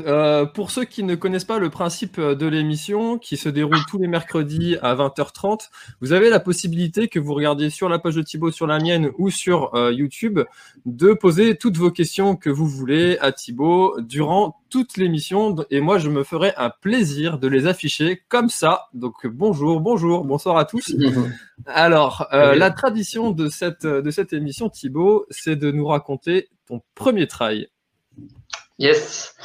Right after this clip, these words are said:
Speaker 2: Euh, ma première course de trail, mon premier dossard,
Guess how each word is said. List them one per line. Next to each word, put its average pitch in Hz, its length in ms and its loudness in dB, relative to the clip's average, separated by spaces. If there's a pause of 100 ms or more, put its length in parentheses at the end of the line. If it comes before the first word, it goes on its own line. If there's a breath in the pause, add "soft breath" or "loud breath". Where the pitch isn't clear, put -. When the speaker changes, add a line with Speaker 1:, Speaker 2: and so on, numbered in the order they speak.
(640 loud breath)
Speaker 2:
Euh, 151 320 6
ma 143 140 2
première 196 460 -2
course 170 200 -2
de 165 80 0
trail, 185 300 -2
mon 147 140 -4
premier 190 420 -2
dossard, 147 720 2